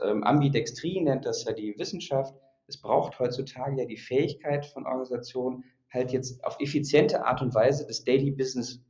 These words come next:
stabil zu halten und ver-, strategische Veränderungen anpacken und umsetzen zu können. Und da glaube ich, dass man mit so einer Form, ähm,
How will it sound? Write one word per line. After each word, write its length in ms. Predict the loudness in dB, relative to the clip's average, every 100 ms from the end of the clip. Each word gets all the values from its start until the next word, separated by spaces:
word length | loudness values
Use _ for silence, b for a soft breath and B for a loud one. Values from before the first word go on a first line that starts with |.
| _
stabil 480 | -8 -4 -4 0 -2
zu 240 | -2 -4
halten 460 | -4 -4 -4 -8 -10 _ _ _ _ _ _ _ _ _ _ -6
und 420 | 2 4 4 2
ver-, 440 | -4 -4 -2 -2
strategische 640 | -2 -2 0 -2 -2 -6 -2
Veränderungen 840 | 0 2 2 2 2 4 2 0
anpacken 580 | -2 -4 -2 -2 0 0
und 100 | 2
umsetzen 500 | 2 4 2 2 -8
zu 160 | -16 -20
können. 220 | -20 -20 _ _ _ -18 -16 -16 B B _ _ _
Und 260 | -2 2 2
da 60 |
glaube 320 | 4 4 4
ich, 140 | 2 -2
dass 180 | -2 0
man 240 | 2 2
mit 220 | -2 -4
so 100 | 2
einer 560 | 6 8 6 4 0 -14
Form, 640 | -2 2 4 4 2 -4 B B -20 _ -2
ähm, 460 | 0 4 2 2